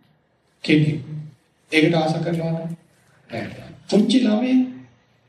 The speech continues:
ඒකට ආස කරනව නේද? පුංචි ළමයි ආස කරනවා. ඒ ලොකු කෙනා ආස කරන්නේ නැති. එයා දන්නවා මේක හිස්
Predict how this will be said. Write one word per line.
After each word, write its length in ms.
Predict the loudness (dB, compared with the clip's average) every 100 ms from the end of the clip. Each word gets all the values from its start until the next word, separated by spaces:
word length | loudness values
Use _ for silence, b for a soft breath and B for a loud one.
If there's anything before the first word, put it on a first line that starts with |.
| _ _ _ _ -2
ඒකට 200 | 0 2
ආස 180 | 0 -2
කරනව 280 | -6 -6 -4
නේද? 220 | -4 -6
පුංචි 320 | -10 -8 -2
ළමයි 280 | -2 -2 -4
ආස 180 | -4 -6
කරනවා. 400 | -8 -8 -10 -14 -16 -20 _ _ _ _ _ _ _ _ _ _ _ _ _ _ _ _ _ _ _ _ _ _
ඒ 100 | 2 4
ලොකු 220 | 4 4
කෙනා 260 | 2 0
ආස 140 | 0 -4
කරන්නේ 260 | -4 -6
නැති. 280 | -8 -12 -16
එයා 200 | -6 -4
දන්නවා 320 | -2 -2 0 0
මේක 200 | 0 -2
හිස් 240 | -2 -2